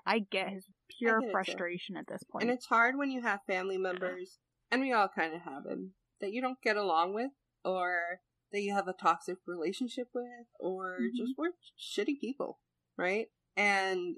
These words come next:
Speaker 1: Yeah.
Speaker 2: you have to pay your respects, or you don't, right? Like, you can also choose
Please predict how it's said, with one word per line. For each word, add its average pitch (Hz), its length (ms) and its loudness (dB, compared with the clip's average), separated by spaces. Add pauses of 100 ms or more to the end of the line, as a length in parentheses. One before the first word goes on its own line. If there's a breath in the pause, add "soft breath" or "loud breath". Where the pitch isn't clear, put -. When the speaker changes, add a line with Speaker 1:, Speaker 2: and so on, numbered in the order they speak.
(180)
Speaker 1:
Yeah. 190 380 0
Speaker 2:
you 214 160 2
have 208 280 2
to 202 100 -8
pay 214 220 -2
your 226 120 0
respects, 269 380 2
or 269 160 6
you 277 200 4
don't, 226 380 8 (320)
right? 180 380 4
Like, 196 180 -2
you 226 100 -6
can 269 140 4
also 269 460 2
choose 262 480 -4